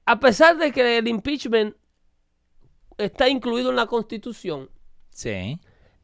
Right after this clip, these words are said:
Speaker 1: y los Founding Fathers, eh, muy lejos de, de, de, de confundir,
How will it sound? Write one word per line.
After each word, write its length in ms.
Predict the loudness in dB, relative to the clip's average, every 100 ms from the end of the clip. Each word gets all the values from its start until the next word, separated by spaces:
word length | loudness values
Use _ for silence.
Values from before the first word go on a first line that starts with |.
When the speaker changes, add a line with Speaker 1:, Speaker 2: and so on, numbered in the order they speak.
| -8
Speaker 1:
y 360 | -2 0 0 4
los 340 | 4 6 2
Founding 680 | -4 -18 0 4 4 4 -2
Fathers, 560 | 0 2 2 0 -2 -6 -18 -20 -16 -10
eh, 60 |
muy 220 | -6 -4 -2
lejos 400 | -2 0 -2 -2
de, 320 | -4 -6 -8
de, 280 | -8 -8 -8 -10
de, 380 | -12 -12 -16 -20
de 220 | -16 -12 -8
confundir, 840 | -6 -6 -6 -6 -4 -4 -4